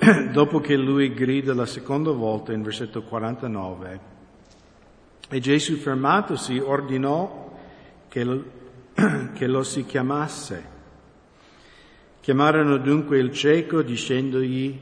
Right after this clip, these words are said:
"Fatti animo, alzati, egli ti chiama." Allora,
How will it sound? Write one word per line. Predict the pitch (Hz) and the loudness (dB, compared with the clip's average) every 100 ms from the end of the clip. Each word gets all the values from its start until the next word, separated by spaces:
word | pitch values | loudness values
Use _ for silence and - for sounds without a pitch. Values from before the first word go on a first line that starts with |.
| - - | -18 -20
"Fatti | - - 143 156 156 - 127 | -20 -4 -2 -2 -2 -4 -2
animo, | 123 131 127 127 127 127 127 | -2 -2 -2 -2 -2 -6 -8
alzati, | - 120 135 - 104 - 101 101 - - - - | -8 -6 -6 -10 -14 -12 -12 -12 -18 -20 -20 -18
egli | 113 110 104 101 | -12 -10 -10 -12
ti | - 101 | -14 -16
chiama." | - 101 98 95 90 - - - _ _ _ _ - _ _ _ _ _ _ _ _ _ _ _ - _ - | -12 -12 -12 -14 -16 -20 -20 -20 _ _ _ _ -20 _ _ _ _ _ _ _ _ _ _ _ -20 _ 0
Allora, | 151 151 151 - - | 4 6 4 0 -10